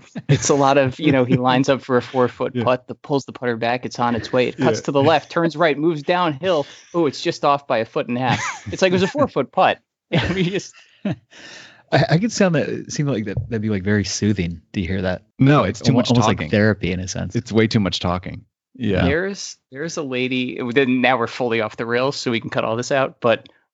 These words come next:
Speaker 1: named Maureen Medill, who calls the British Open on the radio. So I used to drive up to Newport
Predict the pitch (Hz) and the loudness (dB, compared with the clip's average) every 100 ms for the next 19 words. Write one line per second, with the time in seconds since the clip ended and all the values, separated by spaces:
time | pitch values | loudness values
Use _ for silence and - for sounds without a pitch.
0 | - 135 117 117 117 131 135 123 104 117 | 0 2 2 2 2 2 2 0 0 0
1 | 104 104 - - 123 - 139 131 127 - | 0 -2 -8 -8 -8 -6 -2 0 -2 -2
2 | 110 107 - 123 123 - 117 113 113 110 | -4 -4 -4 0 0 2 2 2 2 0
3 | 117 120 127 127 131 - 120 135 127 120 | 0 0 0 0 0 2 2 0 -2 2
4 | 113 120 - 117 110 117 - 107 - | 2 0 -4 -4 -4 -2 0 0 -2